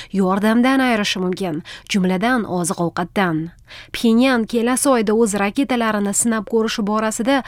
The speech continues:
Xalqaro fuqaroviy aviatsiya tashkiloti va boshqa xalqaro organlarni ogohlantirgan. Aeronavtika sohasi egalari shundan xavotirdaki, Shimoliy Koreya uzoq masofaga uchadigan raketalar bo'yicha yetarlicha tajribaga ega emas. Sinov maydoni Janubiy Koreyadan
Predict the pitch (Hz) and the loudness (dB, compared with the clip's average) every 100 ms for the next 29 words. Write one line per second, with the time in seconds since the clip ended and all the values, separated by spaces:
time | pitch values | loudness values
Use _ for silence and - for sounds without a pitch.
0 | - - 214 196 233 262 - 240 233 247 | -8 -4 -4 0 0 0 -2 0 0 0
1 | 247 240 262 240 233 208 208 - 233 226 | 0 0 0 0 -2 -4 -6 -4 -2 -2
2 | 220 214 196 196 - 233 208 - 202 208 | -2 -4 -4 -4 -4 -6 -4 -4 -2 -2
3 | 240 240 220 247 196 175 190 202 180 190 | 0 2 2 2 0 0 0 2 0 -2
4 | 180 185 180 185 160 156 170 _ _ 233 | -2 -2 -2 -2 -2 -4 -6 _ _ 0
5 | 226 240 277 302 - 247 226 254 226 214 | 2 4 4 2 0 -4 -2 -2 -2 -2
6 | 226 214 233 233 247 285 - 220 240 226 | -2 0 2 2 2 0 0 0 0 0
7 | - 226 226 240 233 294 233 185 - - | -2 -2 -2 -2 0 0 0 -4 -6 -6
8 | - 226 220 226 226 240 262 294 208 - | 0 2 4 2 2 2 4 4 2 0
9 | 220 277 285 233 233 254 240 240 269 - | 2 4 4 4 0 0 0 0 0 0
10 | 247 226 254 240 214 226 285 262 233 220 | -2 0 0 0 0 0 0 0 -2 -2
11 | 202 226 214 - 285 196 202 220 214 226 | -2 -2 0 0 0 2 0 0 -2 0
12 | 262 294 269 208 180 180 175 190 180 165 | 0 0 0 -2 -2 -4 -2 0 -2 -2
13 | 180 196 - - - - - - - - | -2 -2 -4 -6 -6 -8 -16 -16 -6 0
14 | 220 208 202 208 220 220 269 233 170 190 | 2 2 2 0 0 2 2 0 0 0
15 | 202 220 214 214 269 262 190 | 0 -2 -2 0 0 0 0